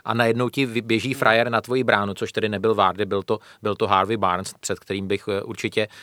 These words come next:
Speaker 1: eh, taky, taky varoval.
Speaker 2: Hmm.
Speaker 1: Takže já si myslím, že Slavia si musí dát hrozně, hrozně pozor na ty laciné ztráty míče v okamžiku, kdy si jako myslí, že chce něco vytvářet směrem dopředu.
Speaker 2: Souhlasím. A ještě právě bych k tomu chtěl dodat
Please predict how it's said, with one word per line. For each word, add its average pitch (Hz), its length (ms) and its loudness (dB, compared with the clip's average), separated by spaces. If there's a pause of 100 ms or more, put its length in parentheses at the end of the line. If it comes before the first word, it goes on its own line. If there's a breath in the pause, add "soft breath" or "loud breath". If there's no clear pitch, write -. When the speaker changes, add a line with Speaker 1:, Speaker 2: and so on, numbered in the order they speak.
(200 loud breath)
Speaker 1:
eh, 104 440 2
taky, 110 440 0
taky 113 240 0
varoval. 101 400 4
Speaker 2:
Hmm. 85 100 -6
Speaker 1:
Takže 107 340 2 (320 loud breath)
já 113 140 0
si 127 120 0
myslím, 120 300 -2
že 120 100 2
Slavia 113 320 4
si 123 100 -4
musí 117 200 -6
dát 110 220 4
hrozně, 117 420 -2
hrozně 110 300 -4
pozor 110 300 0
na 107 100 -2
ty 120 120 0
laciné 110 360 -2
ztráty 110 380 0
míče 117 220 -4
v - 80 -6
okamžiku, 110 540 -2 (260 loud breath)
kdy 113 140 0
si 139 100 2
jako 143 180 2
myslí, 131 380 -2
že 120 100 -2
chce - 160 -4
něco 117 240 -4
vytvářet 110 480 0
směrem 117 280 -2
dopředu. 107 460 -4 (300)
Speaker 2:
Souhlasím. 123 540 2
A 131 120 4
ještě 143 360 4
právě 135 260 6
bych 131 140 0
k - 40 -14
tomu 139 160 4
chtěl 139 200 2
dodat 131 240 4